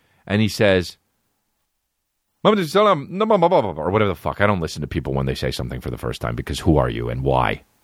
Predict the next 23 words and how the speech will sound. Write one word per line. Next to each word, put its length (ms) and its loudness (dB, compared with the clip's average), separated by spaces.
You 140 -4
know? 200 2
Just 180 -2
a 60 4
random 420 2
person. 480 0
Also, 260 0
I'm 60 0
not 140 0
ready. 240 -2
Get 120 2
out 200 2
the 80 0
car 320 2
with 180 0
the, 160 -2
with 160 -2
the 80 0
girl, 460 2
and 180 0
this 120 -2
guy 220 4
goes, 440 2